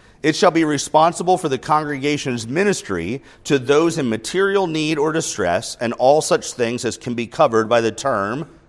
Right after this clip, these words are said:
mercy ministry. Notice whose ministry it is. It doesn't say the diaconate is responsible for the session's mercy ministry to the sheep. It says that this diaconate is responsible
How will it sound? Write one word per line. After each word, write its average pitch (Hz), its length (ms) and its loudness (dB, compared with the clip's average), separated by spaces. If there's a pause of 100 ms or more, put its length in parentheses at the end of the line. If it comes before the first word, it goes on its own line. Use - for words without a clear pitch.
(160)
mercy 202 380 0
ministry. 101 480 -4 (300)
Notice 233 640 -2 (180)
whose 226 500 -4
ministry 190 640 -6
it 156 80 -8
is. 110 400 -8 (300)
It 143 100 -4
doesn't 220 240 -4
say 202 140 2
the 160 100 -2
diaconate 131 600 -2
is 113 100 -6
responsible 123 520 -4
for 117 120 -8
the 104 140 -6
session's 139 720 -6
mercy 123 360 -4
ministry 101 600 -8
to - 180 -6
the 98 220 -6
sheep. - 440 -8 (340)
It 131 100 -4
says 170 280 -4
that 147 120 -12
this 131 220 -6
diaconate 165 640 -8
is 127 180 -8
responsible 151 600 -6